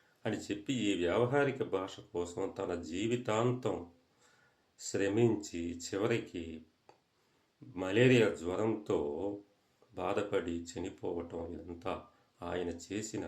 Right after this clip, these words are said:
కృషి తెలుగు భాషకు ఎంత అనేది మనకి అర్థమవుతుంది. కాబట్టి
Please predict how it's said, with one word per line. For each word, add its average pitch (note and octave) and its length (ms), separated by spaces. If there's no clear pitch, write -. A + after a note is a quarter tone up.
కృషి G#2 360
తెలుగు A2+ 300
భాషకు G2+ 360
ఎంత G#2 220
అనేది F2+ 340
మనకి E2 280
అర్థమవుతుంది. E2+ 600
కాబట్టి - 420